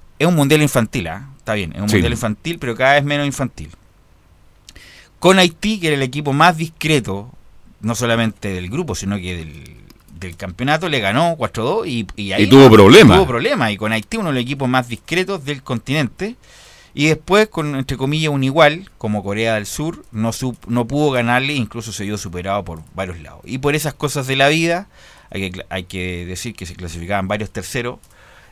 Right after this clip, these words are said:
Speaker 1: Eh, Chile clasificó porque tenía mejor fla-, fair play que Holanda. Y lamentablemente, el que le toca en octavos de final no es nada más ni nada menos que Brasil. Por lo tanto, la,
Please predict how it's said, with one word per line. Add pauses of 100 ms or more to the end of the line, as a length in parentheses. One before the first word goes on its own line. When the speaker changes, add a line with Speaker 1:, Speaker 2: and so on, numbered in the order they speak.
(140)
Speaker 1:
Eh,
Chile
clasificó (240)
porque
tenía
mejor
fla-, (300)
fair
play
que
Holanda.
Y
lamentablemente,
el
que
le
toca
en
octavos
de
final
no
es
nada
más
ni
nada
menos
que
Brasil. (1160)
Por
lo
tanto,
la,